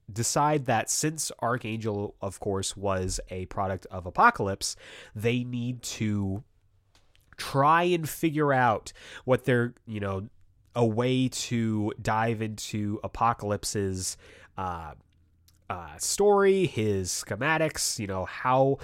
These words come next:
did he create Archangel, and what is it that he has been infected with? This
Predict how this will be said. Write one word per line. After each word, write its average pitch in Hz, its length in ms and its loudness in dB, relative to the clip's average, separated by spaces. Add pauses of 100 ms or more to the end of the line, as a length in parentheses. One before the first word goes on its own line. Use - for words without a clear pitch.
(220)
did 107 80 -2
he 110 100 4
create 131 560 0
Archangel, 110 580 -2
and 101 220 -2
what 107 320 -2
is 104 220 -2
it 101 140 0
that 92 140 -6
he - 140 -6
has 95 160 -2
been 92 380 -6
infected 87 580 -8
with? - 340 -14
This 90 400 -8